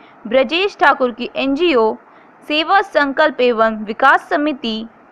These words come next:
और आदर्श महिला शिल्प कला केंद्र मुजफ्फरपुर से जुड़े करीब दस प्रोजेक्ट्स को नॉन परफॉर्मेंस के आधार पर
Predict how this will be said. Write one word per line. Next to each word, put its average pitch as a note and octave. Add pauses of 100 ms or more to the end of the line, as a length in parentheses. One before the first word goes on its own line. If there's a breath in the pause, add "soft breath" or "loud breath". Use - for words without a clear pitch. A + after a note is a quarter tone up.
(260)
और A3+
आदर्श B3+
महिला A#3+
शिल्प -
कला A3
केंद्र B3
मुजफ्फरपुर C#4+
से A#3
जुड़े A#3 (840)
करीब A#3+
दस E4+
प्रोजेक्ट्स D4+
को A3+ (600 soft breath)
नॉन D#4+ (120)
परफॉर्मेंस C4+
के -
आधार B3+
पर A3+